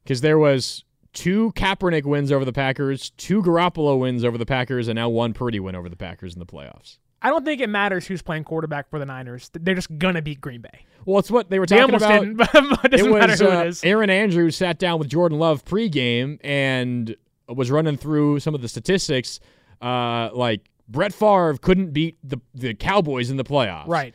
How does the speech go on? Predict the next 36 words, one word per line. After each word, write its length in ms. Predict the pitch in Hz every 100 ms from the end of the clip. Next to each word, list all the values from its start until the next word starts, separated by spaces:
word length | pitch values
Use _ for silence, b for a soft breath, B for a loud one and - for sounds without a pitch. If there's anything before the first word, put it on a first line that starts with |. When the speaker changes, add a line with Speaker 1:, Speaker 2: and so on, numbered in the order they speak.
| -
Speaker 1:
He 100 | 127
lost 400 | 147 147 151 -
to 160 | 147 123 -
the 100 | 123
Cowboys 460 | 120 156 160 165 -
time 280 | 127 156 165
and 80 |
time 260 | 151 147 156
and 60 | 139
time 240 | 143 135
again. 300 | 127 123 85 B 139
Aaron 280 | 131 180 170
Rodgers 440 | 170 185 135 120 - b -
couldn't 200 | 165 165
beat 140 | 202
the 80 | 185
Niners 300 | 196 190 151
in 60 |
the 60 | 156
playoffs. 520 | 135 143 117 92 -
He 100 | -
lost 260 | 180 165 -
to 60 | 170
them 260 | 190 135
time 300 | - 160 160
and 80 | 147
time 240 | 156 151
and 80 | 143
time 240 | 151 143 131
again. 280 | 139 104
Love 260 | 107 185 156
beat 140 | 147
the 100 | 131
Cowboys 460 | 151 180 160 160 131
last 340 | 151 190 196
week 240 | 156 156